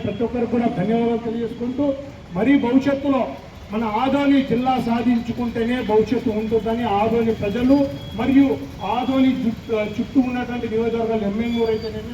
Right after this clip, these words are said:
మంత్రాలయం అయితేనేమి, ఆలూరు అయితేనేమి, పత్తికొండ అయితే ఖచ్చితంగా భవిష్యత్తు ఉండాలంటే ఇక్కడ వలసలు ఆగాలన్నా, నిరుద్యోగం ఆగాలన్నా, మరి ప్రతి ఒక్కటి కూడా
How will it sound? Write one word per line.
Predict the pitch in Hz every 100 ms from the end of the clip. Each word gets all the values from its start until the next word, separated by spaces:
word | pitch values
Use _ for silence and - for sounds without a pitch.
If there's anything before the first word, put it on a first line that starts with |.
| 208
మంత్రాలయం | 208 226 226 233 220
అయితేనేమి, | 214 214 226 202
ఆలూరు | 214 226 220
అయితేనేమి, | 208 214 226 277 - - - 226
పత్తికొండ | 226 240 247 240 233
అయితే | 220 226 180 - - -
ఖచ్చితంగా | 226 - 269 269 262 262 220 - - -
భవిష్యత్తు | 214 269 - 277 269 277
ఉండాలంటే | 240 233 240 247 240 226 247 240 214 - -
ఇక్కడ | 202 226 196
వలసలు | 233 240 240 214
ఆగాలన్నా, | 226 226 214 214 220 202 - - 196
నిరుద్యోగం | 233 - 254 240 240
ఆగాలన్నా, | 214 226 240 226 208 214 220 202 - - - - - 233 233 226
మరి | 247 247 208 220
ప్రతి | 220 254
ఒక్కటి | 247 262 277 277
కూడా | 277